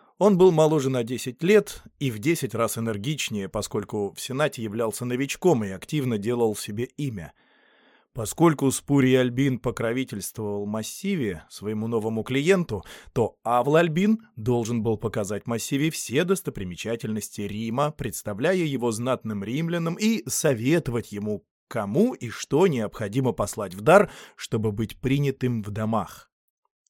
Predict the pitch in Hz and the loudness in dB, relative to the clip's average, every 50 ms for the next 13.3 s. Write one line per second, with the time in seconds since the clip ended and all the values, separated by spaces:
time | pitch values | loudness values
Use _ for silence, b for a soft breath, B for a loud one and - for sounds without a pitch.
0 | _ _ - - - 196 - 165 135 139 131 - 139 127 117 - - 120 123 135 | _ _ -6 -4 -2 0 0 2 4 4 2 2 0 -4 -4 -6 -4 0 2 4
1 | 135 - - 127 113 - - 123 107 - - 120 107 - - _ _ _ - - | 4 4 2 -2 -2 -2 -6 -8 -8 -6 -6 -8 -8 -8 -12 _ _ _ -6 -4
2 | 117 104 92 - - 110 101 107 104 113 107 101 98 101 113 139 175 190 151 151 | -4 -4 -4 -6 -8 -6 -6 -4 -2 -2 -2 -2 -2 -2 0 2 2 2 2 2
3 | 170 170 170 160 B B B B B B B B B B B 117 120 131 127 - | 2 2 0 0 B B B B B B B B B B B 0 0 0 0 0
4 | - - - 190 190 147 139 147 143 135 127 123 - _ - - - - 131 131 | 2 4 8 8 8 8 8 6 6 6 4 2 0 _ -16 -8 0 2 4 4
5 | 127 117 - - 123 101 - - 107 104 98 85 98 117 127 160 196 - - - | 4 2 0 -2 -4 -4 -4 -4 -4 -4 -4 -4 -2 -2 0 0 -2 -4 -4 -6
6 | 139 180 202 214 214 214 196 139 113 127 107 95 - - - 98 98 107 127 156 | -6 -4 -2 -2 -2 -4 -6 -6 -6 -6 -6 -8 -8 -8 -8 -6 -4 -2 -2 -2
7 | 165 - 180 185 165 170 180 180 - 113 90 85 - - - 90 87 85 87 B | -2 -2 -4 -4 -2 -4 -6 -8 -8 -8 -10 -10 -10 -12 -12 -10 -10 -12 -12 B
8 | B B B B B B 135 131 139 123 135 139 135 131 139 135 110 117 127 123 | B B B B B B 0 0 2 6 8 10 10 10 10 8 6 4 2 2
9 | 120 120 117 113 127 143 143 120 98 95 - 123 120 120 135 147 139 135 135 135 | 2 2 2 4 6 6 6 6 4 0 -2 -4 -2 0 0 2 2 2 2 2
10 | 127 131 127 - - - 131 131 120 135 131 - - - - - 127 110 110 139 | 2 2 0 -2 0 0 2 2 2 0 -4 -6 -8 -10 -8 -6 -6 -4 -2 0
11 | 151 147 120 101 104 113 117 - - - 185 185 175 175 165 170 170 185 180 160 | 2 2 2 2 0 -2 -4 -6 -6 -6 -4 -4 -4 -4 -2 -2 -2 -2 -4 -2
12 | 170 165 151 - 147 - - 147 143 135 - 135 - - 123 107 - - 135 135 | -4 -4 -4 -4 -6 -4 -2 -2 -2 -2 -4 -4 -4 -4 -4 -4 -4 -4 -4 -4
13 | 123 - - - - | -4 -6 -10 -12 -16